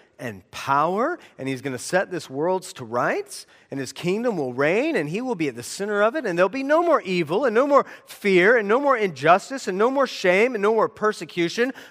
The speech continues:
but only Christ and life eternal. That is our promise. That's where we're looking.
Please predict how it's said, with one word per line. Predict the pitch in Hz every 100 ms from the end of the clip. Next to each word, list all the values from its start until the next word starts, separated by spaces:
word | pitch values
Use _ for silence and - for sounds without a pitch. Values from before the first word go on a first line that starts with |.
| -
but | 190
only | 214 311 320
Christ | - 240 208 214 285 -
and | 202 185
life | 214 254 -
eternal. | 285 - 277 311 226 127 _ _ _ _ _ _ _ _ _ _ _ _ _ _ _ _ _
That | 165 220 330
is | 320
our | 285 277
promise. | - 220 170 131 -
That's | 185 247 -
where | 269 254
we're | 262
looking. | 165 160 156 135 110 104